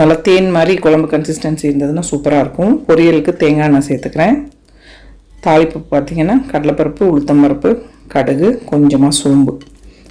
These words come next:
So, இது பொரிஞ்சதுக்கப்புறமா நம்ம எல்லாமே சேர்த்து பல்ஸ் பண்ணி வச்சிருக்கோம் இல்லையா, அதை சேர்த்துடலாம். இதுக்குமே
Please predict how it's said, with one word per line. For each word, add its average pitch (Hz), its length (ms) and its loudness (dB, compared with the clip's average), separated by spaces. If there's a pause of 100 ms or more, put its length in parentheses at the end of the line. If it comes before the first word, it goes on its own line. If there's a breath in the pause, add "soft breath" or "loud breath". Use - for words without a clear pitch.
(120)
So, - 140 -20
இது 147 80 0 (100)
பொரிஞ்சதுக்கப்புறமா 160 800 2 (340)
நம்ம 147 240 0
எல்லாமே 156 340 2
சேர்த்து 160 340 2 (560)
பல்ஸ் 147 260 2
பண்ணி 151 200 2
வச்சிருக்கோம் 139 400 0
இல்லையா, 175 260 4
அதை 135 200 0
சேர்த்துடலாம். 143 540 0 (600 loud breath)
இதுக்குமே 220 300 4